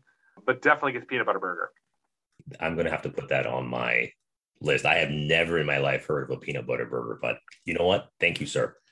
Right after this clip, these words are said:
Speaker 2: And Dylan Short, I wanna thank you for joining us today and taking time out to tell us all about the Atlanta Braves, what we expect, what amazing places to eat in the Atlanta area.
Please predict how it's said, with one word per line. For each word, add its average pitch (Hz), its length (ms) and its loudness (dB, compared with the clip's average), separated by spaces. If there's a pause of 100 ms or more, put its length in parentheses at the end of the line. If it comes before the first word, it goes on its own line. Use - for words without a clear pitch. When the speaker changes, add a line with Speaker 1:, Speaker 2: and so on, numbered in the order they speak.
(320)
Speaker 2:
And 67 280 -4
Dylan 85 260 0
Short, - 420 -2
I 78 80 0
wanna 87 200 2
thank 76 300 -2
you 73 60 -8
for 69 100 -6
joining 71 340 0
us 76 140 -4
today 85 220 0
and 71 100 -6
taking 71 240 -4
time 65 260 -6
out 73 360 -4
to - 100 -18
tell 69 220 -2
us - 160 -4 (120)
all 90 260 4
about 71 540 0 (720)
the 65 120 -2
Atlanta 55 240 -6
Braves, 82 580 0 (220)
what 69 240 -4
we 67 80 -6
expect, - 680 -2 (520)
what 71 560 -2 (280)
amazing 71 360 0
places 78 300 -2
to 76 80 -4
eat 71 220 -4
in 73 140 -6
the 69 100 -2
Atlanta 64 320 -2
area. 78 500 -4